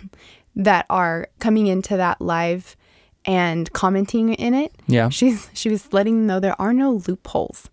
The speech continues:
Speaker 1: because she said people are coming in kind of saying, "Well,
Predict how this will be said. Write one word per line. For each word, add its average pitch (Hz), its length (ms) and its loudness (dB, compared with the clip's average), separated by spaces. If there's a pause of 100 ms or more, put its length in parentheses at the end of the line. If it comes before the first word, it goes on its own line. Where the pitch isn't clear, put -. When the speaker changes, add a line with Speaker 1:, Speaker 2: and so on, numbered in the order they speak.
(440)
Speaker 1:
because 190 540 0 (120)
she - 180 -4
said 190 180 -2
people 196 300 0
are 180 140 0
coming 175 380 -2
in 165 220 -4
kind 175 200 -4
of 170 60 -4
saying, 175 280 -2
"Well, 185 440 0